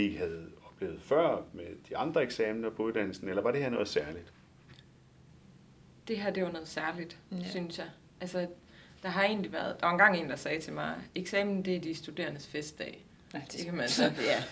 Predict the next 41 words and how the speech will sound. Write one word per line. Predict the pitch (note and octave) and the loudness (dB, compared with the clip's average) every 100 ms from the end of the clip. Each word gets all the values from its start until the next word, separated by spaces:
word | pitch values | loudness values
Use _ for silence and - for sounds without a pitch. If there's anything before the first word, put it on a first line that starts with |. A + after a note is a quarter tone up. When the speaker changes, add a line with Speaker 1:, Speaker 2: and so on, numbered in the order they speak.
| - | -8
Speaker 2:
det | C3+ C#3 - - - - - - - | -6 -4 -6 -12 -18 -16 -16 -16 -10
ved | - | -4
jeg | - | -2
nu | |
ikke | D3+ D3+ | -2 -2
lige | E3+ | 0
helt. | F#3 C#3 - - | 2 0 -4 -2
Men, | G3+ F#3 C#4+ - - F#3 - - | 0 10 12 12 8 0 -2 -8
<laughs> | - - - - - - | -8 -10 -14 -18 -10 -2
øh, | F#3+ F3 E3+ E3+ - - | 0 0 -2 -10 -14 -2
men | G#3+ | 2
jeg | F#3+ | 4
synes, | G3 A#3+ A#3+ | 4 2 0
det | A3 | 4
var | E3+ E3 | 6 4
noget | E3 D#3+ | 2 0
særligt. | F3 F3 G#3+ G#3 - - | 4 6 4 0 -4 -10
Altså, | F3+ F3+ | -2 2
jeg | F#3 | 4
har | D#3+ | 4
været | E3+ E3+ | 2 0
til | F#3+ | -6
spændende | - G#3+ G#3+ | -2 0 2
eksamener | F#3+ - F#3+ G3 G3 | 0 -2 -2 0 -2
før, | - G#3 E3+ - - | 2 0 0 -8 -10
men | F3+ E3+ E3+ - - - - - | -8 -8 -10 -18 -20 -20 -20 -6
det | G3+ | 0
her... | F#3 F3 - | 2 2 2
Nu | G3+ | 2
var | F#3+ F#3+ F3+ - - | 4 4 0 -12 -20
vi | F3+ F#3+ | -10 -4
jo | F#3+ | -2
så | E3+ F#3 | -2 -6
to, | - A3+ | -2 -2
der | F3 | 0
gik | D#3+ F3 F3+ | -4 0 2
op | F3+ | 2
sammen, | - F#3+ E3+ D#3+ - - | 2 0 0 -8 -14 -10
eksaminator | F#3 F3+ F3 E3+ F3+ F3 | -8 -4 -4 -2 -2 -4
og | E3 | -8
censor. | - E3 F3+ | -6 -6 -6